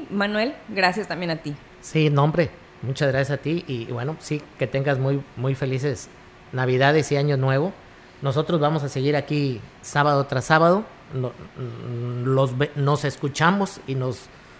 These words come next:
Speaker 2: no-, nos vamos a, a poner a las órdenes el próximo sábado, que también tenemos un, un invitado muy, muy especial. Y entonces, bueno, pues estamos ter-, cerrando programa número diez de la segunda temporada.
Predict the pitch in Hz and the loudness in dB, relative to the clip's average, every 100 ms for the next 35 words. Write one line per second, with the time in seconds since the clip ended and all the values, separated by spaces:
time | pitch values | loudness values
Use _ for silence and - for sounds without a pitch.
0 | - - 135 127 127 135 123 143 160 147 | -20 -14 -8 -6 -2 -2 2 2 2 0
1 | 131 113 - 123 - 131 139 156 143 - | 0 -2 -4 -8 -6 -4 0 0 -2 -2
2 | 151 151 151 143 - - - - - 127 | -4 -2 -2 -4 -8 -20 -20 -20 -8 -6
3 | 117 147 143 165 160 139 175 190 185 139 | -4 -2 -2 -2 -2 2 4 4 2 -2
4 | 127 135 147 139 139 139 143 147 139 143 | -2 -4 -2 -2 -2 -2 -4 -6 -4 -4
5 | 135 127 - 131 131 120 107 123 135 127 | -4 -4 -2 -2 -2 -6 -6 -6 -6 -4
6 | 131 139 - 151 185 196 - - - - | -4 -4 -4 -4 -2 -4 -6 -20 -20 -20
7 | - - - - 143 123 156 156 156 135 | -20 -20 -20 -6 -4 -2 -2 0 0 0
8 | 131 135 123 110 - - 143 139 - 135 | -2 -2 -4 -8 -10 -8 -6 -6 -8 -12
9 | - 135 131 143 147 127 - - - - | -8 -6 -2 -2 -2 -6 -8 -20 -20 -20
10 | - - 131 131 143 139 120 - 135 151 | -18 -6 0 0 2 0 -2 -8 -6 -2
11 | 151 135 123 135 147 180 202 - - 135 | -2 -4 -4 -2 0 0 -4 -10 -10 -6
12 | 131 127 135 135 139 131 127 117 123 117 | -6 -6 -6 -4 -4 -4 -4 -6 -4 -4
13 | 117 | -6